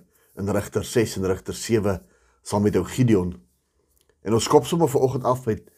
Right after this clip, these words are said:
met Rigter ses vers vyftien en lees ek graag vir julle in die Amplified, uh, vers vyftien. Gideon said to him, "O Lord, how can I deliver Israel? Behold, my clan is the poorest in Manasseh, and I am the last,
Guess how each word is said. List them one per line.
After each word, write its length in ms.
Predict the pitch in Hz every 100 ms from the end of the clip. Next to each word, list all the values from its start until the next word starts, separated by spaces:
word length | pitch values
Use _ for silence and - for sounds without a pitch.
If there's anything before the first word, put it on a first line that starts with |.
| _ _ _
met 140 | 98 107
Rigter 260 | 120 -
ses 300 | 151 139 135
vers 160 | 127 104
vyftien 460 | - 123 131 120 104
en 80 | 90
lees 220 | 104 110
ek 100 | 117
graag 300 | 120 131 131
vir 100 | 110
julle 180 | 101 95 - _ _
in 100 | -
die 100 | 101
Amplified, 680 | 101 120 131 120 107 98 87 - _ _ _
uh, 320 | 87 90 87 80 - _ _ _ _
vers 240 | 120 117
vyftien. 540 | - 127 127 101 85 65 _ _ _ _ _ 87
Gideon 380 | 120 135 143
said 320 | 131 135 127 127
to 80 |
him, 340 | 117 95 76 - -
"O 80 |
Lord, 400 | 117 113 120 143 120
how 160 | 117 139
can 160 | -
I 120 | 139 120
deliver 440 | 107 107 107 113
Israel? 540 | 107 104 92 85 78 _ _ _ _ _
Behold, 480 | - 104 113 147 139
my 140 | 120 107
clan 380 | - 131 139
is 120 | 139 131
the 100 | 123
poorest 460 | - 131 139 131
in 140 | 127 117
Manasseh, 580 | 107 107 104 - 78 - _ _ _
and 160 | - 104
I 200 | 107 120
am 80 | 113
the 120 | 107
last, 560 | 101 123 110 - -